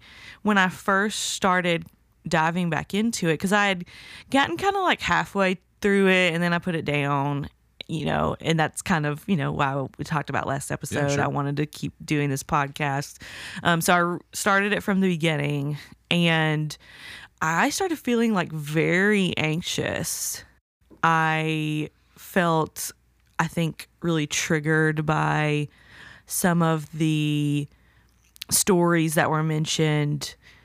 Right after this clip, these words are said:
Speaker 1: about people's codependent relationships with addicts and with people who have been abusive, and kind of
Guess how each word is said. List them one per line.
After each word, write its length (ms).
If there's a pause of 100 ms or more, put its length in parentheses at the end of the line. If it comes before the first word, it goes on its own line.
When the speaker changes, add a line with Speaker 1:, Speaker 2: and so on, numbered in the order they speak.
(260)
Speaker 1:
about 680
people's 760 (180)
codependent 480
relationships 1080
with 200
addicts 800
and 160
with 440 (140)
people 280
who 180
have 100
been 140
abusive, 640
and 120
kind 240
of 140